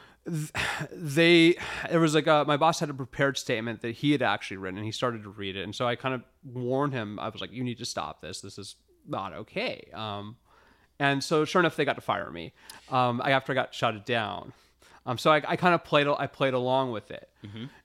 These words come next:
Speaker 1: And then I s-, <sighs> when they handed me the letter, it was so laugh-, it was so laughably written that I just kind of burst out laughing at them. Um, it, it literally has a self-incriminating statement that includes my response to being threatened, but not the threat that was made to me.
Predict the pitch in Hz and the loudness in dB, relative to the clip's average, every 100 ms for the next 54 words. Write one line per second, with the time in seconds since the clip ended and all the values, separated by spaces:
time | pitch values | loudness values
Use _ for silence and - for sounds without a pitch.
0 | _ 143 143 147 147 135 156 170 160 160 | _ 4 4 4 0 2 4 6 4 0
1 | - - - - - _ 139 151 151 - | -4 -18 -20 -20 -20 _ 2 2 2 -4
2 | - - - 156 170 170 170 185 190 170 | -8 -12 -10 -2 2 4 4 2 4 2
3 | 143 135 143 131 123 110 - - - 156 | 4 4 4 4 0 -2 -12 -20 -10 -4
4 | 143 - - 156 143 139 143 - - 151 | -4 -2 0 2 2 2 2 -4 -12 -8
5 | 139 135 - 147 139 123 131 120 123 123 | -6 -6 -2 0 0 0 -4 -8 -8 -4
6 | 147 139 120 127 123 123 _ _ - - | -4 -4 -4 -2 -2 -6 _ _ -10 -10
7 | - 135 127 _ - 120 - 117 73 196 | -4 -4 -4 _ -6 -6 -4 -6 -4 -4
8 | 294 359 359 - 67 69 143 - - - | -4 -4 -4 -8 -12 -12 -18 -20 -20 -6
9 | 135 135 131 170 170 185 196 196 175 139 | -2 -2 0 0 0 2 4 4 4 0
10 | 139 156 143 120 135 120 117 107 - 139 | 0 -2 -2 -6 -6 -4 -4 -4 -6 -6
11 | 107 101 104 117 - 143 135 123 110 107 | -6 -8 -8 -8 -4 -4 -2 -2 -2 -4
12 | - 143 151 170 - - 104 - 101 - | -8 -4 -4 -4 -12 -10 -10 -8 -12 -12
13 | 110 104 - - - - - 101 - - | -12 -10 -10 -14 -14 -14 -14 -18 -16 -16
14 | - - 277 69 | -12 -6 -6 -8